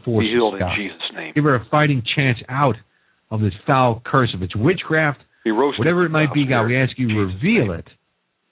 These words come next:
Speaker 1: so we know how to pray more effectively in this situation. Amen.
Speaker 2: Amen. We lift up Brother John Franklin in Canada. We bind any spirit of infirmity attacking his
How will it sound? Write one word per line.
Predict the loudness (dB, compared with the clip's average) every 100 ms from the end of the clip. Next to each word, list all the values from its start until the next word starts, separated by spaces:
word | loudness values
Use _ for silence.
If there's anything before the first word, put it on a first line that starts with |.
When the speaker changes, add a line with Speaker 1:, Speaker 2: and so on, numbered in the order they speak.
| -6
Speaker 1:
so | -2
we | 2
know | 2
how | 2
to | 0
pray | -4 0 0 2
more | 0 0 0
effectively | 0 -2 -2 -4 -2 -2
in |
this | -2 -4
situation. | -8 -4 -2 -2 -4 -8 -12 -16 _ _ _ _ _ _ _ _ -8 -2
Amen. | 0 0 -2 -10 _ _ _ -8
Speaker 2:
Amen. | 0 0 2
We | 2
lift | 2 0
up | 0
Brother | 0 0
John | 0 0 0
Franklin | -4 -4 -6
in | -4
Canada. | -2 0 -2 -6 _ _ -20 _ _
We | -4
bind | 0 0 -2
any | -6 -8 -6
spirit | -2 -2
of | -4
infirmity | -10 -4 -4 -2
attacking | -4 0 0 0 -6
his | -4